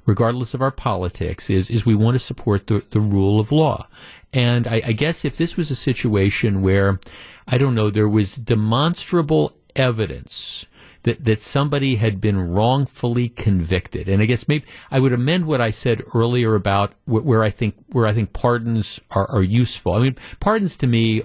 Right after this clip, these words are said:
are, are essentially where you're not trying to set yourself up as, as again, gee, I, I don't think, I think the jury got it wrong. I think the courts got it wrong. I guess if it was a situation where there was just demonstrable evidence that, you know, somebody was in jail for something that they didn't do.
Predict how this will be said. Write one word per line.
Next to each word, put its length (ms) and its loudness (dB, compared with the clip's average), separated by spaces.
are, 320 2
are 140 0
essentially 520 -2
where 160 2
you're 140 4
not 240 0
trying 260 -2
to 60 -4
set 320 -2
yourself 380 -2
up 200 0
as, 140 -2
as 240 -2
again, 400 0
gee, 160 2
I, 200 0
I 80 0
don't 260 0
think, 200 -6
I 60 -6
think 180 -4
the 60 -6
jury 280 0
got 140 0
it 60 -4
wrong. 240 0
I 60 0
think 160 -4
the 80 -4
courts 320 0
got 160 0
it 40 -2
wrong. 300 2
I 80 2
guess 240 -2
if 140 -8
it 20 -6
was 160 -4
a 40 -12
situation 600 0
where 160 2
there 100 2
was 200 2
just 240 -6
demonstrable 960 0
evidence 540 0
that, 240 0
you 80 0
know, 60 2
somebody 480 0
was 480 0
in 300 2
jail 500 2
for 220 -2
something 460 0
that 160 -2
they 140 2
didn't 520 -4
do. 380 0